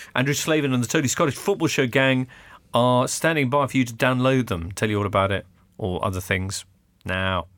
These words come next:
Tom, I bet you want to know what's happened in the Asian Cup, which you probably weren't that bothered about until you heard Sasha Guryanov's extraordinary preview on Monday.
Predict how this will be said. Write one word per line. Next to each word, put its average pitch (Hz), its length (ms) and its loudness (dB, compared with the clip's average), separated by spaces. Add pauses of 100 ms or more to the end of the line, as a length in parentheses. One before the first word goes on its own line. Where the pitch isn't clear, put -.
(1120)
Tom, 139 280 0 (880)
I 117 80 -12
bet 143 160 0
you 160 160 -4
want 143 140 4
to 120 60 2
know 117 160 4
what's - 240 -4
happened 127 340 -4
in 135 160 -6
the 139 120 0
Asian 156 360 -2
Cup, - 280 -2
which 123 140 -6
you 135 60 -4
probably 202 240 0
weren't 135 300 0
that 165 240 0
bothered 156 260 0
about 101 280 0
until 135 260 -4
you 135 140 2
heard 127 200 2
Sasha - 880 -4
Guryanov's 117 720 0
extraordinary 220 640 0
preview 117 400 0 (400)
on 143 120 4
Monday. 147 760 0